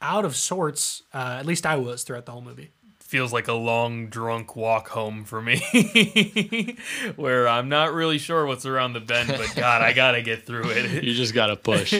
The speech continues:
Speaker 2: <laughs> There are, uh, like Wyatt said, a lot of long,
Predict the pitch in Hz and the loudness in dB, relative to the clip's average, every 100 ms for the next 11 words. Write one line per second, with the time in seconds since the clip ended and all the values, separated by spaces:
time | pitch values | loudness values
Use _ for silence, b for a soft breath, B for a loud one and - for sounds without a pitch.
0 | 185 - - 139 160 165 165 147 - 135 | -2 -10 -4 4 6 8 8 6 2 -2
1 | 131 139 131 127 - 135 120 113 107 117 | -2 2 2 2 -4 0 2 2 0 -6
2 | 113 123 117 113 110 110 110 113 - 120 | -6 -6 -6 -6 -4 -2 0 -2 -6 -8
3 | 110 107 110 110 110 110 110 107 | -8 -8 -4 -4 -4 -6 -10 -14